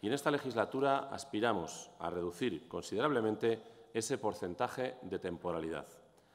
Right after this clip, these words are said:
Para ello, agotaremos las tasas de reposición. De hecho, en la oferta de empleo público de dos mil dieciocho ya se han incluido plazas de estabilización.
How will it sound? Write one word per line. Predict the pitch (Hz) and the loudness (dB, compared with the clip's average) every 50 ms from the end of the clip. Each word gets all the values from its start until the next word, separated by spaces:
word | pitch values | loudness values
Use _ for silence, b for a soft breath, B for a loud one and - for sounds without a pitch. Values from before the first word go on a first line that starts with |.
| b b b b b b | b b b b b b
Para | b 90 92 95 107 | b 2 4 4 4
ello, | 135 143 156 170 175 180 175 - - - - - B B B | 4 4 2 2 0 0 -4 -8 -14 -18 -20 -20 B B B
agotaremos | B 98 95 98 98 - 98 110 131 147 160 170 165 - - - - | B 2 4 4 2 2 2 2 2 2 0 0 -2 -4 -8 -12 -8
las | - 98 95 - - - | -4 -4 -4 -2 0 0
tasas | 131 139 - - 151 156 147 - - - | 0 0 0 0 -2 -2 -4 -6 -8 -6
de | 95 92 | -4 -4
reposición. | 92 85 82 92 - 82 - 95 85 71 65 - - - - b b b b b b b b b b | -4 -4 -6 -6 -8 -6 -4 -4 -4 -4 -4 -8 -16 -20 -20 b b b b b b b b b b
De | 87 101 117 | 2 4 4
hecho, | - - - 147 147 151 147 117 | 4 2 2 4 4 4 4 4
en | 104 95 | 2 2
la | 90 | 2
oferta | 85 - 110 104 - 101 95 | 2 2 0 2 4 4 2
de | 92 | 2
empleo | 87 - 98 90 | 2 0 0 0
público | 85 - 131 143 147 151 147 - 156 151 | 0 0 0 2 2 2 2 2 4 4
de | 131 107 | 4 4
dos | 95 92 - | 2 0 0
mil | 98 104 95 | 0 0 0
dieciocho | 90 92 - - 101 123 131 - - 139 135 135 - - | 0 -2 -2 -2 -2 -2 -2 -2 0 0 0 0 0 -2
ya | 98 110 110 | 0 0 0
se | - 120 | 0 0
han | 110 | 0
incluido | 104 98 95 95 101 107 107 113 113 113 - - | 0 0 0 0 0 4 4 4 4 4 2 0
plazas | - 107 107 104 - - 113 110 113 - - - 87 | 0 0 0 0 0 0 -2 -2 -2 -4 -10 -10 -8
de | 82 | -8
estabilización. | 82 - - 82 78 78 76 76 - 76 - - 78 65 | -8 -6 -6 -6 -6 -6 -6 -8 -10 -10 -8 -6 -8 -8